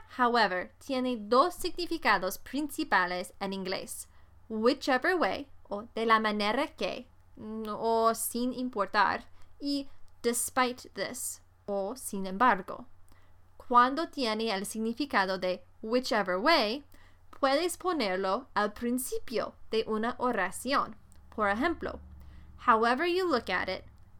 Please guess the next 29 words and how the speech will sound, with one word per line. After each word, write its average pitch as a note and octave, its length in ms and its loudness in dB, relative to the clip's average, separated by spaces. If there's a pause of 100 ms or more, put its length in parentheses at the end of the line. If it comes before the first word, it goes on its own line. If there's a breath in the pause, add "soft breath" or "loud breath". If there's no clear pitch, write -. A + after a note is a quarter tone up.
this A3 500 2
is G#3 120 -4
a A3 100 -2
terrible G#3 720 0
situation." G#3 760 -6 (1160)
Puedes G#3+ 400 2
decir, A#3+ 540 0 (380 soft breath)
"Whichever C4 800 4
way G3 440 -2
you G#3 180 -4
look G3 240 -4
at - 200 -2
it, - 160 -6 (420)
this B3+ 340 4 (180)
is G#3+ 140 -4
a B3+ 100 0
terrible G3 580 -2
situation." G#3 920 -6 (760 soft breath)
En C#4+ 400 2
este B3+ 380 0
ejemplo, G#3+ 580 -4 (220)
se A#3 200 2
puede A#3 380 0
decir C#4 580 -2 (380)
This A#3 340 2
is - 200 -4
a A#3 140 2
terrible B3 560 0
situation, G#3+ 840 -4